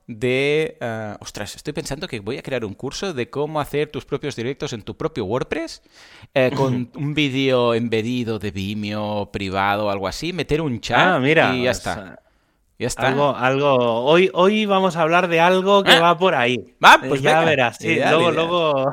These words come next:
Speaker 2: <laughs> luego
Speaker 1: Luego me
Speaker 2: entraremos
Speaker 1: cuentas.
Speaker 2: en eso,
Speaker 1: Pues,
Speaker 2: pero sí, sí.
Speaker 1: porque, eh, es que un treinta por ciento, estamos locos, en fin. ¿Y tú qué? ¿Qué? ¿Qué has escrito?
Speaker 2: Pues mira, eh, yo he estado preparando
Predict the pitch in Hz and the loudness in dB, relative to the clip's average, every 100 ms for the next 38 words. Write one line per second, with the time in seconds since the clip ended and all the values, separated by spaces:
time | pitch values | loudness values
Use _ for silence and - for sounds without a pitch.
0 | - 170 - 190 190 175 160 135 151 151 | -4 -8 -6 -6 -6 -8 -12 -8 2 4
1 | 156 175 170 147 143 143 147 151 139 147 | 6 4 4 2 0 0 0 -2 -2 -4
2 | 185 190 - - 143 131 127 123 117 110 | -4 -6 -8 -6 0 2 4 2 0 -2
3 | 123 127 120 135 131 104 151 123 - _ | -6 -6 -2 0 2 2 2 0 -4 _
4 | _ 104 - 113 104 - 113 92 92 90 | _ -10 -6 -6 -6 -8 -12 -8 -8 -8
5 | 90 110 - 117 95 85 82 87 104 117 | -10 -10 -6 -6 -6 -12 -10 -10 -10 -8
6 | 101 92 92 - 101 98 76 - - 165 | -10 -10 -14 -16 -10 -10 -10 -16 -6 -2
7 | 262 220 120 202 135 170 151 - 104 98 | 2 2 2 0 0 -4 -6 -10 -10 -10
8 | 92 - _ _ _ - - - _ _ | -14 -18 _ _ _ -20 -20 -20 _ _
9 | - 151 170 190 127 110 135 147 139 139 | 0 2 4 4 2 0 -6 -4 -4 -4
10 | 135 147 170 196 175 160 151 131 127 117 | -6 -6 -4 -4 -4 -4 -2 -2 -4 -6
11 | 104 | -6